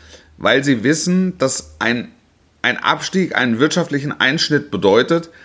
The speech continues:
der diesen Club einfach um Jahre zurückwirft. Und deshalb machen sie jetzt noch einen Trainerwechsel, ja? Um, und weil, wenn's heißt, äh,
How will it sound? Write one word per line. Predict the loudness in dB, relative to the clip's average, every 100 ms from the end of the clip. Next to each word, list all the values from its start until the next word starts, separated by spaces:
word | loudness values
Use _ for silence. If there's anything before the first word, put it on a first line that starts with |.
| -20 _
der | -2 0
diesen | 0 -2
Club | -2 -2 0
einfach | -2 -2 -4
um | -6
Jahre | -2 2 4 4 4 2
zurückwirft. | 0 0 0 0 -4 -6 -8 -16 _ _ -20 _ _ _ _ _ _ _ _ _ _ _ _ _ _ _ _ _
Und | -4 0
deshalb | 2 2 0 -10 -20 _ _ -20 -18
machen | -6 -2 -2
sie | 2 4
jetzt | 4 0 -10 -16 _
noch | -12 0 2 2
einen | -2
Trainerwechsel, | 0 2 2 0 0 0 0 0 -2 -10 _ -6
ja? | 0 2 2 -2 -14 _ _ _ -20 _
Um, | 0 2 0 -6
und | -4 -4 0
weil, | 2 2
wenn's | 0 0
heißt, | 0 0 -2 -18 _ _
äh, | -8 -8 -8 -6 -8 -8